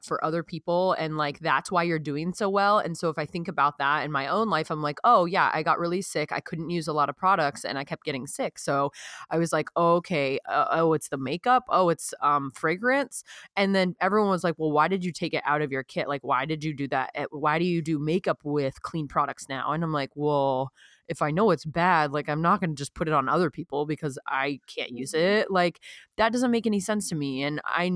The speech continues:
Speaker 1: and I know, like, so many artists are okay with using some stuff. Like I said, like, there is a time and a place for some things that you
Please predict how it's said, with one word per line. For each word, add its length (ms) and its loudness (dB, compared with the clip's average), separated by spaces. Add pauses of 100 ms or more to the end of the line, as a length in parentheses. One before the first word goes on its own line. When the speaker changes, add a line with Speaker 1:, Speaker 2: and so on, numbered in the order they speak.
(200)
Speaker 1:
and 160 0
I 100 2
know, 400 4
like, 200 0
so 140 -4
many 200 -4
artists 380 0 (520)
are 140 6
okay 380 2
with 160 2
using 240 0
some 180 2
stuff. 240 0
Like 180 2
I 80 2
said, 400 0
like, 340 0
there 140 2
is 140 0
a 60 0
time 220 -2
and 60 0
a 40 0
place 340 -2
for 220 0
some 260 0
things 380 -2
that 140 -2
you 200 -4